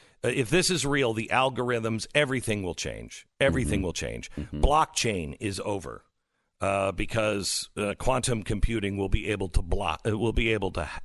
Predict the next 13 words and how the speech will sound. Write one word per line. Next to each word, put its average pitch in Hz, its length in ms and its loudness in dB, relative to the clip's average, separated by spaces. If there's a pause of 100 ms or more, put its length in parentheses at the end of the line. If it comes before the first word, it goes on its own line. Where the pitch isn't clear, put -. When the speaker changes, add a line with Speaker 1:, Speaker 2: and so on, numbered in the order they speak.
(120)
Speaker 1:
uh, 62 380 -4
hack - 360 -2
that. 50 320 -6 (500)
Now, 98 380 0 (160)
please 170 480 0
tie 151 360 4
this 107 340 0
with 107 140 -2
a 95 60 -2
couple 101 260 0
of 92 80 -2
other 92 220 0
things. 53 520 -8